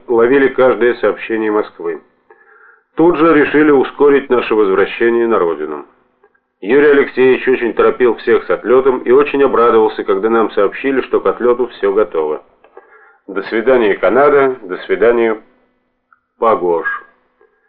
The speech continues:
Мы встретили Германа Титова на Волге, а затем и на московской земле. Поздравили его с успехом, обобщили опыт первого в мире суточного полёта,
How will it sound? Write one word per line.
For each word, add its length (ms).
Мы 160
встретили 460
Германа 440
Титова 400
на 140
Волге, 500
а 120
затем 320
и 20
на 60
московской 580
земле. 380
Поздравили 480
его 200
с 80
успехом, 640
обобщили 560
опыт 420
первого 420
в 100
мире 280
суточного 580
полёта, 500